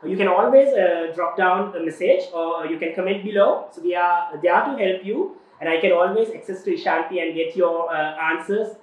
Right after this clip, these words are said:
get, get your questions sorted. Uh, so Ishanti, thank you very much for being a part here today and, uh, giving us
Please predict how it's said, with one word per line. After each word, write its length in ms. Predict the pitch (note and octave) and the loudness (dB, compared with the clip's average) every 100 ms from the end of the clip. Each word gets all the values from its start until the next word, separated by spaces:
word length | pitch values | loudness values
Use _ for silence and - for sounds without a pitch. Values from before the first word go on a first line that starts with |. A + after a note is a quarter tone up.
| D3+ | -4
get, 280 | E3 E3 | -4 -2
get 160 | E3+ E3 | -6 -4
your 180 | F3 E3+ | -4 -2
questions 580 | F3 E3+ - G#3+ G#3 - | -2 -2 -4 -4 -4 0
sorted. 440 | E3+ E3 B3+ - - - _ _ _ C3+ | 2 2 2 0 -6 -20 _ _ _ 2
Uh, 280 | E3 E3+ E3+ | 6 6 4
so 360 | - G#3 G#3 G#3 | 6 6 6 4
Ishanti, 320 | A#3+ A#3+ D#4 | 4 4 2
thank 180 | G#3 G#3+ | 0 0
you 80 | |
very 260 | G3 G3+ G#3+ | 2 2 2
much 240 | A3+ D#4+ - - | 2 0 -2 6
for 160 | F#3 | 6
being 180 | F#3 F#3 | 6 0
a 100 | G3 | -6
part 260 | F#3 A#3+ A3 | -2 0 0
here 140 | A#3 | -4
today 460 | A3+ A3 A#3 - - | -4 0 4 4 0
and, 260 | F3 F3 F3 | -4 -2 -2
uh, 420 | E3 E3 E3 E3 E3 - - | -2 -2 -2 -6 -10 -20 -14
giving 200 | D#3 F#3+ | -2 0
us 280 | G3 F#3+ F#3+ | 2 -2 -8